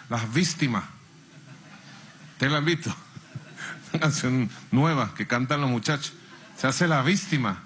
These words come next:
¿Tú sabías, Erika? Lo de la víctima, ¿lo sabías? Hay unas canciones, unas cosas.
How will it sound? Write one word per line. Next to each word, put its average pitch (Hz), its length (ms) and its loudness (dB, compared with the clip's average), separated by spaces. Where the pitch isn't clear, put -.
¿Tú 135 100 2
sabías, 170 400 2
Erika? 120 340 0
Lo 123 120 2
de 139 40 4
la 135 140 4
víctima, 135 560 2
¿lo 113 80 -2
sabías? 151 400 2
Hay 113 160 -4
unas 156 360 2
canciones, 151 600 0
unas 156 220 2
cosas. 156 420 0